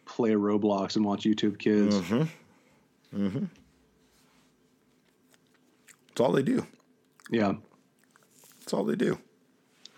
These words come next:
Speaker 2: I know I was thinking about getting the pen, the Apple Pen,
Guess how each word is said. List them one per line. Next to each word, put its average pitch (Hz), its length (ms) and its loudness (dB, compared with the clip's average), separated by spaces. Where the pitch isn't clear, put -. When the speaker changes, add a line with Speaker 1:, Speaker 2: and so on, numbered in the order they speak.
Speaker 2:
I 98 60 2
know 113 120 6
I 110 40 6
was 107 140 2
thinking 113 240 2
about 98 240 4
getting 95 340 2
the 80 80 -2
pen, 87 400 0
the 80 120 -2
Apple 73 260 -4
Pen, 65 400 -8